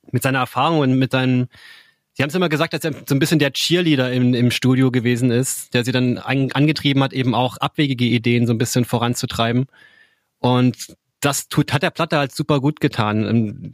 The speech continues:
an diesen experimentellen Songs wie, äh, All That Ever Mattered hört man das halt klar und deutlich raus, den wir alle drei sehr, sehr gut finden. Das wär halt,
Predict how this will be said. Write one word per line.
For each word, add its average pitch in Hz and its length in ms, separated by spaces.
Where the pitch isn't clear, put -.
an 117 140
diesen 127 280
experimentellen 139 720
Songs 135 280
wie, 127 240
äh, 117 140
All 120 180
That 123 120
Ever 123 180
Mattered 117 400
hört 120 220
man 127 100
das 127 140
halt 123 140
klar 131 260
und 139 80
deutlich 135 300
raus, 131 200
den 127 160
wir 123 160
alle 120 120
drei 113 260
sehr, 120 120
sehr 120 120
gut 123 160
finden. 123 400
Das 123 200
wär 151 160
halt, 156 220